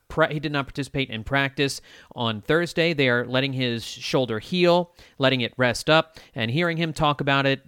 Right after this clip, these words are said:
after practice on Thursday sure sounds like it is something that's bothering him. It is an issue. Now, you wonder, too, how much of it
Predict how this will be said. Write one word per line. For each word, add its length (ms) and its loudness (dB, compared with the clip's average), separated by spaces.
after 320 -2
practice 500 0
on 260 -6
Thursday 640 2
sure 220 2
sounds 400 0
like 260 4
it 80 2
is 160 4
something 420 -2
that's 200 -2
bothering 440 0
him. 200 -8
It 120 -4
is 160 -2
an 80 -2
issue. 380 2
Now, 160 4
you 160 4
wonder, 320 4
too, 500 6
how 160 4
much 260 2
of 80 2
it 160 8